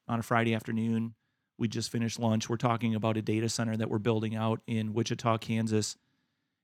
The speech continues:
And we were at the headquarters in, like, this field in Arkansas.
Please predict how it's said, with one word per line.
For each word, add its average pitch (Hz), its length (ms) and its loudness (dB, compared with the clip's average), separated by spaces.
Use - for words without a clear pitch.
And 117 340 4
we 135 160 8
were 135 80 8
at 123 140 4
the 117 80 0
headquarters 113 800 4
in, 107 440 4
like, 110 200 2
this 117 160 -6
field 113 520 4
in 107 340 0
Arkansas. 113 680 0